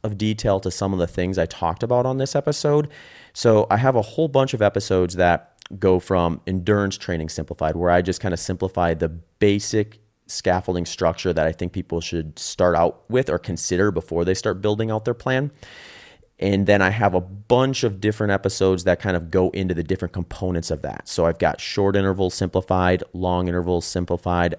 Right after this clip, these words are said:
I've got an episode called Long Run Considering the Variables. I've got an episode on the mental side of training and racing, aid station navigation. Um, I'm losing track of all of the topics <laughs> for that series now. So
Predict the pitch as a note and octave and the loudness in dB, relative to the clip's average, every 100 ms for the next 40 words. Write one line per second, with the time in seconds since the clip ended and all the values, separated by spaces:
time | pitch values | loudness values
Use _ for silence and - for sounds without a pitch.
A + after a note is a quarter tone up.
0 | - F2+ E2 E2+ E2+ - E2 - D#2+ D#2 | -4 -2 -2 -2 -4 -4 -6 -4 -4 -6
1 | - - _ E2 E2+ F2 F2+ F2 F2 E2+ | -12 -20 _ -4 0 2 2 0 -2 -6
2 | - E2+ E2 D#2 F#2 F#2+ F#2 F#2 F#2 - | -4 -4 -4 0 4 4 4 2 2 -2
3 | - _ - F#2+ F2 E2+ F2 F2+ E2+ D#2+ | -16 _ -2 0 2 0 0 0 2 0
4 | D#2 - E2+ F2 F#2 F#2 F#2+ - F2 F2 | -4 -6 -4 0 0 0 -4 0 2 4
5 | F2 F2 E2 - - - F#2 F2+ F#2 F2 | 4 2 0 -8 -12 -4 -2 -2 -2 0
6 | F2+ F2 - F#2 F2+ F2+ F2 F2 - - | 0 0 -2 0 0 0 -2 -6 -18 -20
7 | _ _ - F#2+ F#2 - F2+ F2+ F#2+ F#2 | _ _ 0 0 0 0 0 2 0 0
8 | F2 E2+ F2 E2+ E2+ E2+ - F2 F2 F2 | 0 0 0 0 0 0 -2 -2 0 -2
9 | F2 - _ _ _ _ - F#2 E2 E2 | -4 -10 _ _ _ _ -4 0 2 0
10 | D#2+ D#2 E2 - _ _ _ _ _ - | -2 -8 -12 -18 _ _ _ _ _ -2
11 | A#2+ G#2+ A2+ A2+ G2+ F2+ E2 D#2+ F2 D#2 | 2 4 4 4 2 2 0 0 -4 -6
12 | E2 D#2 - C#2 - - A#2+ B2+ C3 - | -6 -6 -6 -6 -6 -4 2 4 4 2
13 | A#2+ A#2+ A2 G2+ F#2 F2+ E2+ - A2 | 0 2 2 2 2 0 2 4 4